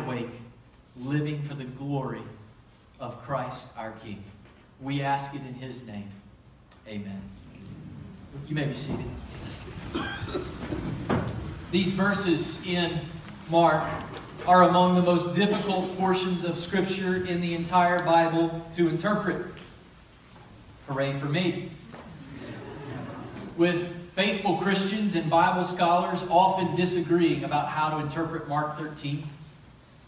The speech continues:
and yet all Orthodox Christians do agree, no matter how we understand most of Mark thirteen,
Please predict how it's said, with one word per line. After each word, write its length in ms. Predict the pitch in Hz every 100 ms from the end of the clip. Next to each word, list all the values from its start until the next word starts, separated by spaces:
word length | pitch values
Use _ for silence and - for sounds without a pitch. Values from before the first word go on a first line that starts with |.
| -
and 160 | 147 151
yet 560 | 160 170 170 - - - - - - - - -
all 420 | - 165 185 190 185
Orthodox 480 | 175 175 170 165 165
Christians 480 | 170 160 175 160 151 - - - -
do 260 | 180 247 226
agree, 340 | 139 131 127 - - - - - 190 175
no 140 | 170
matter 200 | 165 170
how 320 | 151 170 180
we 300 | 180 175 175 - - - - - -
understand 640 | 175 175 - 180 165 165 160 -
most 340 | 151 185 180 170
of 120 | 147
Mark 280 | 139 139 -
thirteen, 480 | 147 - 143 143